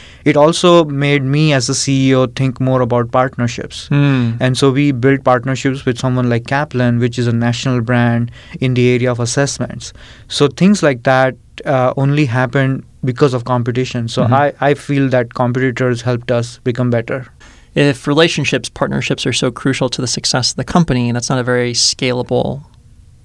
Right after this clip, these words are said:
Speaker 2: mm, way of growing the company. So
Speaker 1: Yeah.
Speaker 2: explain to me how you went from kind of like that, those early stage days where it's just you with this idea, with this, you know, kind of M V P, to the point where you have, you know, several employees,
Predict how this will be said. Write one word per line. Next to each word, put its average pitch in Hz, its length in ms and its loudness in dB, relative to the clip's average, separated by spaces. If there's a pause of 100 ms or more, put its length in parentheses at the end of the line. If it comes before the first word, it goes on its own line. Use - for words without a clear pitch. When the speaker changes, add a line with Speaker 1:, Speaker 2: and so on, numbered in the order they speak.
(680)
Speaker 2:
mm, 131 220 -2
way 131 280 0
of 120 100 -4
growing 170 320 2
the 127 60 -2
company. - 360 -6
So 127 360 0
Speaker 1:
Yeah. 139 40 -2
Speaker 2:
explain 190 380 -4
to - 80 -6
me 156 100 -2
how 143 200 -2
you 127 280 -4
went 123 260 -4
from 120 480 -4
kind 131 200 -6
of 120 60 -6
like 123 140 -6 (140)
that, 131 240 -4 (180)
those 139 200 -4
early 151 280 0
stage 160 320 -4
days 180 380 -4
where 143 140 -4
it's 131 100 -8
just - 240 -4
you 143 320 -2 (540)
with 127 120 -2
this 135 160 0
idea, 127 380 0
with 123 120 -4
this, - 120 -12 (160)
you 147 80 0
know, 127 140 0
kind - 200 -4
of - 60 0
M 131 100 0
V 127 100 -2
P, 143 320 -2 (400)
to - 100 -4
the 131 60 -2
point 156 280 0
where 135 200 0
you 127 160 -6
have, 123 760 -4
you 147 80 -2
know, 123 140 -4
several 135 440 0
employees, 135 840 0